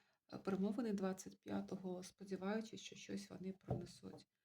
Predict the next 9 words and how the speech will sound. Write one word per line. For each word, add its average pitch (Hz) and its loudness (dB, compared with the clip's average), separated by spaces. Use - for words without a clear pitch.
Звісно, 233 2
мало 202 6
було 233 4
надії, 240 4
але 208 4
такі 208 -2
сподівання 190 0
були. 185 -6
Е, 170 -4